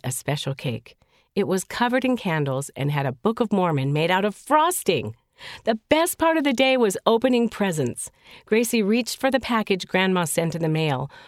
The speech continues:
pulled open the box, and ripped off the tissue paper. It was a picture of the temple to hang on her wall.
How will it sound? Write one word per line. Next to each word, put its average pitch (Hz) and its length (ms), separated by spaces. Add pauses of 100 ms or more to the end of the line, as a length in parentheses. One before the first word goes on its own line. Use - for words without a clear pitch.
(140)
pulled 214 240
open 247 240
the 294 80
box, 143 560
and 131 220
ripped 185 260
off 185 240
the 196 80
tissue - 380
paper. 127 480 (400)
It 175 80
was 156 200
a 139 60
picture 247 480
of 170 160
the 156 80
temple 147 480
to 143 160
hang 151 300
on 151 120
her 165 140
wall. 131 360